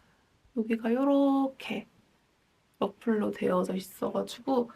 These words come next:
블랙 엄청 무난하게 신기 좋을 것 같아요. 그리고 제가 니삭스를 하나 또 샀어요. 얘는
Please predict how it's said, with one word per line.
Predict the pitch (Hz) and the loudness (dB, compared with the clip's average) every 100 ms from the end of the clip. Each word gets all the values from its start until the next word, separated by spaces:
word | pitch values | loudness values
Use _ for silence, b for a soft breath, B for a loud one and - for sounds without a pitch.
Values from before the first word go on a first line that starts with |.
| B B _ | B B _
블랙 | 277 285 330 | 4 8 10
엄청 | 277 311 330 247 | 8 6 4 6
무난하게 | 233 269 285 269 240 | 8 10 10 8 6
신기 | 233 240 233 | 2 0 0
좋을 | - 196 | 4 4
것 | - | 4
같아요. | 180 - - - 196 _ _ - - - | -2 -4 -6 -6 -6 _ _ -20 -20 -12
그리고 | - 233 226 214 294 285 220 | 0 2 2 2 6 8 8
제가 | - 190 262 233 208 - 233 - _ | 4 6 8 10 8 2 -4 -10 _
니삭스를 | 226 233 - - - 294 254 233 | 2 4 2 2 2 4 6 6
하나 | 269 254 226 | 6 4 4
또 | - | 2
샀어요. | 262 269 - 190 175 170 170 165 - _ _ _ _ - - - - - - - - - - - | 0 -4 2 4 4 0 -2 -6 -10 _ _ _ _ -20 -20 -20 -2 0 2 -2 -14 -20 -8 0
얘는 | 202 202 240 262 | 0 2 2 4